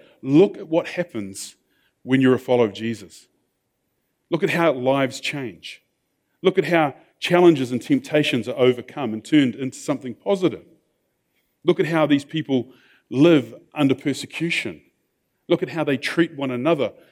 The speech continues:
with love and respect and kindness. Look how they mutually respect and love and adore the person of Jesus." So we become the first fruits. We are created into something different than what the world would say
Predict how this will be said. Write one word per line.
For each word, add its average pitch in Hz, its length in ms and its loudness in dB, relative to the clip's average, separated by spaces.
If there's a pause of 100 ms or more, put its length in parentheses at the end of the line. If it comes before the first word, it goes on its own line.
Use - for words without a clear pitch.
(120)
with 117 180 -2
love 131 320 0
and 107 100 -8
respect 139 500 -4
and 107 120 -12
kindness. 131 800 -12 (540)
Look 147 100 -4
how 151 140 2
they 123 240 2 (340)
mutually 123 760 2 (160)
respect 151 720 -4
and 113 220 -10
love 131 320 2
and 113 80 -12
adore 117 480 -6 (400)
the - 60 -14
person 123 360 -6
of 104 60 -6
Jesus." 135 600 -8 (640)
So 156 200 4
we 151 240 2
become 160 560 -6 (320)
the 131 80 0
first 156 420 2
fruits. 160 460 0
We 165 160 4
are 139 80 0
created 165 560 2
into 135 180 0
something 160 540 -6
different 143 420 -10 (680)
than 127 220 0
what 127 160 -8
the 123 40 -6
world 127 320 2
would 113 160 -8
say 120 400 0